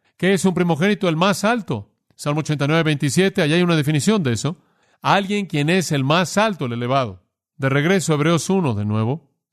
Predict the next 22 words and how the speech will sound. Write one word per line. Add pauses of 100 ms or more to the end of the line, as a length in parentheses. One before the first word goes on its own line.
Él
dice, (300)
"En
estos
postreros
días
Dios
nos
ha
hablado
por
el
Hijo". (240)
Ahora
escuche
esto, (380)
"Su
Hijo, (200)
a
quien
constituyó
heredero".